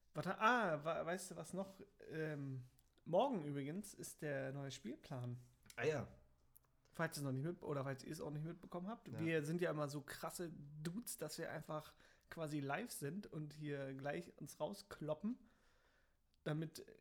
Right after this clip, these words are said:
Speaker 1: ihr sofort euer Lieblingspodcast hören könnt. Äh, deswegen, äh, ja,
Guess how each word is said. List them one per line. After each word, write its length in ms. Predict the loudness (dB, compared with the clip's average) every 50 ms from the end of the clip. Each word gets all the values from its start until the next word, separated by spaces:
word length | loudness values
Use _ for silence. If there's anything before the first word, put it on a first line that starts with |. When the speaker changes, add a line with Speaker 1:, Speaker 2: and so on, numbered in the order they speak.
| _ -8
Speaker 1:
ihr 280 | -4 -2 0 0 0
sofort 680 | 2 6 8 8 8 8 4 2 2 2 2 2 4 4
euer 180 | 4 6 6
Lieblingspodcast 880 | 2 0 -2 -2 -2 -2 -4 -6 -8 -10 -10 -8 -6 -8 -6 -6 -6 -6
hören 200 | -4 -4 -4 -6
könnt. 400 | -6 -4 -4 -4 -2 -4 -4 -6 -10 -16 -18 -20 _ -10 -4
Äh, 240 | -2 0 0 0 0
deswegen, 1120 | -2 -2 -4 -4 -4 -8 -4 -2 0 0 0 -2 -2 -4 -2 -2 -2 -2 -4 -4 -6 -8 -8
äh, 360 | -6 -4 -2 0 0 2 2
ja, 360 | 2 4 4 4 2 0